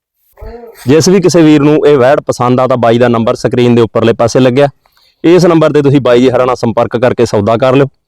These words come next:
ਇਸ ਤਰ੍ਹਾਂ ਦੀ ਕਿਸੇ ਮੇਰੇ ਵੀਰ ਨੇ ਵੀਡੀਓ ਬਣਾਉਣੀ ਹੋਵੇ ਤਾਂ ਸਾਡਾ ਦੋਸਤੋ ਨੰਬਰ ਸਕਰੀਨ ਦੇ ਹੇਠਲੇ ਪਾਸੇ ਚੱਲ ਰਿਹਾ, ਇਸ ਨੰਬਰ ਤੇ ਤੁਸੀਂ ਸਾਡੇ ਨਾਲ ਵੀਡੀਓ ਲਈ ਸੰਪਰਕ ਕਰ ਸਕਦੇ ਆ।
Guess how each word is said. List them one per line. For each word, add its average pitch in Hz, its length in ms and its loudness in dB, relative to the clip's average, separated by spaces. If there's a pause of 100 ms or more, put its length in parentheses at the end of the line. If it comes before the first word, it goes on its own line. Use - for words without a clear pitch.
(420)
ਇਸ 170 140 0
ਤਰ੍ਹਾਂ 190 180 0
ਦੀ 180 100 2
ਕਿਸੇ 160 180 2
ਮੇਰੇ 147 200 2
ਵੀਰ 139 160 0
ਨੇ 135 120 0
ਵੀਡੀਓ 151 280 2
ਬਣਾਉਣੀ 127 280 -2
ਹੋਵੇ 117 140 2
ਤਾਂ 117 100 0
ਸਾਡਾ 113 320 0
ਦੋਸਤੋ 110 320 0
ਨੰਬਰ 113 320 0
ਸਕਰੀਨ 113 420 -2
ਦੇ 110 100 2
ਹੇਠਲੇ 101 260 0
ਪਾਸੇ 110 280 -2
ਚੱਲ 98 220 0
ਰਿਹਾ, 113 140 0 (680)
ਇਸ 170 220 2
ਨੰਬਰ 143 280 0
ਤੇ 127 100 0
ਤੁਸੀਂ 123 120 2
ਸਾਡੇ 113 200 0
ਨਾਲ 113 100 0
ਵੀਡੀਓ 113 200 0
ਲਈ 117 100 2
ਸੰਪਰਕ 104 400 -2
ਕਰ 123 160 0
ਸਕਦੇ 143 300 0
ਆ। 143 40 -2